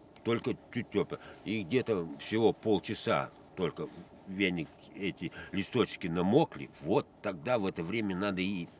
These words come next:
париться. Вот. Надо определённо веник, а не так некоторые кипятком просто, кипяток туда аж вообще, он варится там, сварились все витамины. И вот кипятком ни в коем случае нельзя запарить. Только надо тёплой,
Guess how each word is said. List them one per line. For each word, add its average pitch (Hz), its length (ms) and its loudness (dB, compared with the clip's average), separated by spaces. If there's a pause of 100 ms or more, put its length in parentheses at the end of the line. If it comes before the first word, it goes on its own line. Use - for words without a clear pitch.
париться. 78 500 -2
Вот. 65 200 -8 (280)
Надо 92 220 2
определённо 92 600 0
веник, 78 460 0 (380)
а 71 100 -6
не 92 140 0
так 110 260 2 (360)
некоторые 92 440 -2
кипятком 101 540 -2
просто, 85 440 -2 (120)
кипяток 110 520 -2
туда 80 340 0
аж - 140 -4
вообще, 107 300 0
он 95 260 4
варится 104 500 2
там, 69 320 -4
сварились 98 640 0
все - 260 -2
витамины. 101 720 0 (440)
И 87 120 -2
вот 73 360 -4 (260)
кипятком 113 600 2
ни 123 160 2
в - 160 -6
коем 123 460 6
случае 107 420 0
нельзя 82 360 -2
запарить. 76 400 -6 (460)
Только 135 460 8
надо 113 280 4
тёплой, 107 640 4